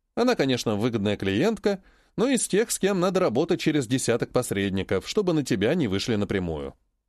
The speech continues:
С ней никаких посреднических процентов не жаль выплачивать. Причина ее отчаяния стала понятна, как только я вышел в сеть и прошелся по новостям. Шуба теперь уже Беспаловой произвела фурор,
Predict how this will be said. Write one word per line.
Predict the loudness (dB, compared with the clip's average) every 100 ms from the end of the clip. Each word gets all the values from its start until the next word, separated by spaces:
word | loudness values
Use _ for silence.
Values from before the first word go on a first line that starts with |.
| _ _
С | -4
ней | 0 2 2
никаких | 2 2 0 0 0
посреднических | 0 2 2 0 -2 -2 -2 0
процентов | 0 0 0 0 0
не | 0
жаль | 2 0
выплачивать. | 0 0 -2 -4 -10 -12 -16 _ _ _ _ _ _ _
Причина | -2 0 0 0 2
ее | 2 2 2
отчаяния | 2 0 0 2 0 0
стала | 2 0 2
понятна, | 2 2 0 0 0 0
как | 0
только | 0 2 2
я | 2
вышел | 0 0 -2
в | 0
сеть | 0 0
и | 0
прошелся | 0 0 0 -2 0
по | -2
новостям. | 0 0 -2 -6 -8 -14 _ _ _ _ _ _
Шуба | -2 0 2 2
теперь | 2 2 2
уже | 2
Беспаловой | 2 0 2 2 2 2 2
произвела | 2 2 2 2 0
фурор, | 0 0 2 2 0 -2